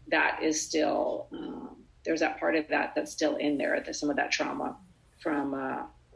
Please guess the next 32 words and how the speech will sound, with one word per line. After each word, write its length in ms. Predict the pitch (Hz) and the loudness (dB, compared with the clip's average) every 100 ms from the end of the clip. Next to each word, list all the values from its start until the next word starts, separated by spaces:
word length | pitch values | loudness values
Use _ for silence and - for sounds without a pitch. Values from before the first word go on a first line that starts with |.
| - - - _ _ _ _ - | -20 -20 -20 _ _ _ _ -2
the 100 | 160 | 0
fear 220 | 160 156 | 4 6
of 120 | 147 | 6
the 80 | 147 | 4
rage 400 | 143 143 147 147 | 4 6 4 2
and, 260 | 139 139 - - | -2 -4 -10 -4
you 80 | 147 | -2
know, 120 | 147 - | -2 0
the 80 | 160 | 2
belt. 420 | 139 - - - - _ | 2 0 -4 -10 -16 _
Although 140 | 160 160 | 4 6
I'm 100 | 156 | 6
not 260 | 151 - | 2 0
afraid 220 | - 151 156 | -2 0 -2
he's 120 | - | -4
gonna 140 | 156 | -4
hit 140 | 151 147 | -2 0
me 40 | |
with 120 | 139 | 0
the 60 | - | 0
belt 200 | - - | -2 -2
today, 320 | - - - | 0 0 2
but, 200 | 151 - - - _ | 2 2 0 -14 _
you 100 | - | -2
know. 180 | 147 - - - _ _ - - _ - - - - - - - _ - | 0 0 -4 -18 _ _ -20 -20 _ -14 -14 -16 -20 -20 -20 -20 _ -6
So 840 | - 208 190 190 190 190 190 185 165 | 2 8 8 10 10 10 10 8 8
then 640 | 190 233 233 226 247 254 254 - - - - - _ _ - _ _ _ _ - - - _ - | 6 6 6 6 6 4 0 -6 -14 -16 -20 -20 _ _ -20 _ _ _ _ -20 -20 -20 _ -4
I 80 | - | 2
kinda 220 | 285 427 | 4 4
had, 320 | 349 277 220 | 6 6 6
my 100 | 214 | 6
life 460 | 202 180 202 254 | 6 6 6 4